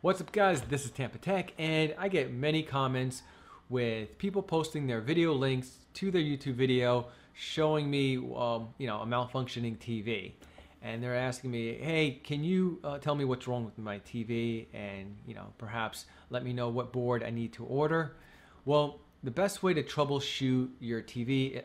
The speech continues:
of course, is using a multimeter. That's really gonna pinpoint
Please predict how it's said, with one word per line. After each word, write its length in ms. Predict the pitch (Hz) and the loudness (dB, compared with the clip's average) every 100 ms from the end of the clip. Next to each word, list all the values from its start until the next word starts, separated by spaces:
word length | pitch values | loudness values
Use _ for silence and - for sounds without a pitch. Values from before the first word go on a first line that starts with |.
| - | -8
of 180 | 120 | -10
course, 320 | - 131 123 117 | -2 0 0 -6
is 180 | 104 | -8
using 300 | 113 127 123 | -4 -2 -2
a 40 | 113 | -2
multimeter. 680 | 117 123 120 104 101 95 101 | -2 -4 -4 -8 -8 -10 -12
That's 200 | 104 - | -14 -6
really 200 | 131 131 | -2 0
gonna 220 | 123 117 | 0 -4
pinpoint 680 | 101 135 123 117 120 110 107 | -4 -4 -4 -6 -6 -6 -6